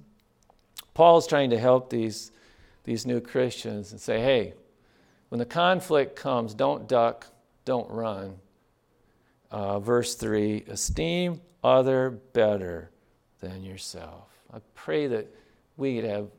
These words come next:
that humility this week. Let's pray. Heavenly Father, I pray that you would forgive us. Lord, we are so, so selfish.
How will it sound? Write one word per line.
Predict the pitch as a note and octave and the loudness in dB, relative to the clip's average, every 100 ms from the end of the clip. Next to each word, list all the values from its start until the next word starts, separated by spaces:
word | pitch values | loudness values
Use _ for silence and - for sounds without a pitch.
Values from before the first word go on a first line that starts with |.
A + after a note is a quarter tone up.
| _ _ _ - - | _ _ _ -20 -6
that | A#2 B2 G2 | -2 -2 -2
humility | A2 G2+ G#2 G2+ F2+ | -6 -6 -6 -6 -8
this | F2 F2+ - | -8 -8 -10
week. | - E2 - | -10 -12 -12
Let's | F#2 | -12
pray. | - - A#2 - - - | -10 -12 -12 -20 -20 0
Heavenly | E3 E3 D3 | 2 2 0
Father, | - C#3+ C#3+ C3+ C3 B2 | 4 6 6 4 0 -2
I | C3+ | -8
pray | - C3+ B2+ | -6 -2 0
that | A2 - | -2 -4
you | A2 | -4
would | A2 A2 G2 | -2 -4 -6
forgive | G#2+ G2 A2+ G#2+ | -12 -6 -2 -2
us. | G#2 G2 - | -4 -10 -8
Lord, | A#2 A2+ G#2+ | -6 -4 -6
we | B2 B2+ B2+ - | -6 -6 -10 -12
are | G#2 G#2 | -12 -12
so, | - G#2 G#2+ G#2+ G#2 G2+ G2 _ _ _ _ _ _ | -10 -6 -6 -6 -6 -10 -16 _ _ _ _ _ _
so | - - - E3 C#3+ | -16 -12 0 4 4
selfish. | A2 - G#2 G#2+ G#2 G2 - - - - | 2 -2 -4 -4 -12 -12 -14 -16 -18 -20